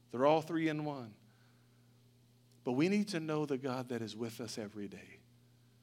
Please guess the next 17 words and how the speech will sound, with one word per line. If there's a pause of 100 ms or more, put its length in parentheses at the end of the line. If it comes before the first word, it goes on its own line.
(720)
We
need
to
understand
what, (100)
that
he
has
so
much
for
us
that
we've (380)
missed
out
on.